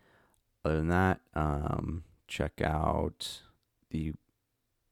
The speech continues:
freebie on my website. Uh, it's, I have a guide to creating origami organizers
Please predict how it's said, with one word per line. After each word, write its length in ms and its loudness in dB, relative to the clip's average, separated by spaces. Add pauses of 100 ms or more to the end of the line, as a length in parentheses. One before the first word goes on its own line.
(160)
freebie 380 8
on 80 6
my 80 6
website. 640 6
Uh, 380 0
it's, 260 -6 (520)
I 560 0
have 160 0
a 60 -4
guide 360 2
to 60 -10
creating 680 -4
origami 480 0
organizers 840 4